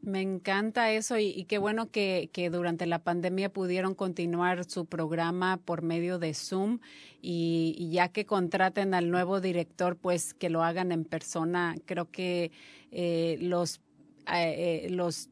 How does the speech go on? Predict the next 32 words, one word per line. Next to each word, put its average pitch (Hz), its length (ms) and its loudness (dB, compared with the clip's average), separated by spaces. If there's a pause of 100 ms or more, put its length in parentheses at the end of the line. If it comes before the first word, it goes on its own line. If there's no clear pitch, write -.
(120)
pequeños, 220 600 0
bueno, 196 300 2
los 180 160 0
niños 208 340 0
de 208 120 2
diez 185 340 0
a 202 60 2
dieciséis 175 580 -4
años 190 460 0
aprenden 190 840 0 (300)
a 175 100 -2
cómo 190 300 0
componer 180 560 2
una 180 180 2
bicicleta, 196 800 0
cambiar 175 460 0
una 165 240 0
llanta, 185 680 0 (360)
además 185 640 4
de 240 140 2
que 190 180 0
hacen 180 380 2
paseos 220 680 0
también, 170 800 0
eh, 160 300 -4
en 160 160 -4
bicicletas 165 760 -6
para 160 240 -4
los 156 240 -6
estudiantes. 165 800 -4
Así 160 240 -8
que, 185 300 -4